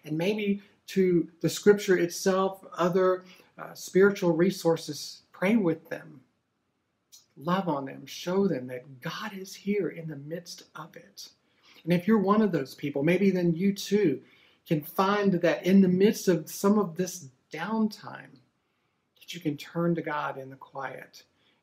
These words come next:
and really find a depth of relationship you've not experienced with him before. Or maybe if you're one of those that is working like you've never worked before and you're just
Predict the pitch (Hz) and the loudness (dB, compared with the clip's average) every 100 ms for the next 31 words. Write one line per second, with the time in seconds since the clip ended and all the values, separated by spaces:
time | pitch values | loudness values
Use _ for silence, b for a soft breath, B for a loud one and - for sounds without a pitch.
0 | 131 147 143 160 196 196 180 - 160 160 | -14 -12 -6 0 2 2 -2 -6 -8 -4
1 | 147 127 - _ - 175 180 165 143 135 | -4 -4 -10 _ -12 -12 -8 -8 -4 -2
2 | 143 160 135 143 - 147 160 143 135 - | -2 -4 -6 -6 -2 -2 0 -2 -4 -4
3 | 165 175 139 - 131 127 135 127 135 _ | 0 0 -2 -10 -12 -12 -12 -14 -14 _
4 | 135 131 - _ _ B B B 190 214 | -6 -6 -10 _ _ B B B 8 8
5 | 226 208 214 202 202 196 180 185 180 180 | 8 4 8 8 8 6 6 4 4 2
6 | 160 156 151 165 185 180 170 160 170 160 | 2 0 0 0 2 4 4 4 4 4
7 | 165 180 180 160 160 165 - 160 - 175 | 2 2 2 2 2 -2 -6 -14 -4 0
8 | 175 156 156 147 139 175 170 - | 2 0 -4 -4 -4 -4 -4 -6